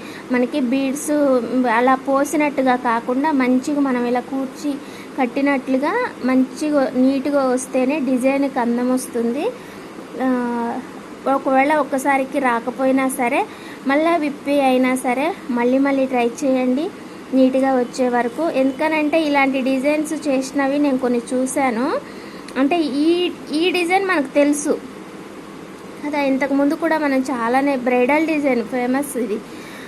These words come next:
బాగా ట్రెండింగ్లో ఉండే డిజైన్ ఇది. మ్, ఈ, ఇలా కుట్టాలని తెలుసు కానీ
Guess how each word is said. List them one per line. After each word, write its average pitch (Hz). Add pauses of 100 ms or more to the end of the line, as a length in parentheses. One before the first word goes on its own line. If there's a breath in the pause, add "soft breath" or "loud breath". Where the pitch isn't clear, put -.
(120)
బాగా 269
ట్రెండింగ్లో 262
ఉండే 254
డిజైన్ 247
ఇది. 247 (600 loud breath)
మ్, 240 (1500 loud breath)
ఈ, 285
ఇలా 302
కుట్టాలని 311
తెలుసు 277
కానీ 359